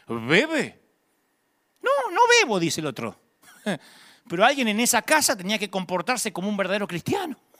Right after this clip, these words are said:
<laughs> Así que mi sospecha es que Mackey no convenció a sus condenadores,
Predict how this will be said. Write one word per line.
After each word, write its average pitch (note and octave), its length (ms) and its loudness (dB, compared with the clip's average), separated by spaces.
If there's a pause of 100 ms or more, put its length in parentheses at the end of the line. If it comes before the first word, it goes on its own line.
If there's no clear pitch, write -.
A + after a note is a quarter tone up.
(120)
<laughs> - 1800 -8
Así A#3+ 260 0
que D#4 140 -2
mi D4 120 -2
sospecha C#4+ 540 0
es - 60 -4
que C4+ 180 -2
Mackey D4+ 400 -4
no D4 180 0
convenció B3+ 540 0
a C4 60 2
sus A3+ 200 -4
condenadores, G#3 880 0